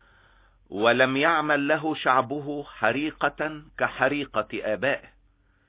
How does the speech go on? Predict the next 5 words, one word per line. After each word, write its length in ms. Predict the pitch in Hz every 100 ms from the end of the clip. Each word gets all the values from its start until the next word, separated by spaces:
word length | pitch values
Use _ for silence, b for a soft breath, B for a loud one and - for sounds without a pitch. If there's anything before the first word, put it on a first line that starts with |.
| _ _ _ _ _
كان 240 | 135 147
ابن 280 | 175 143 143
اثنتين 1080 | 143 - 127 - 127 127 151 143 120 104 95 107
وثلاثين 840 | 113 120 117 117 120 143 147 143
سنة 580 | - 147 107 - 87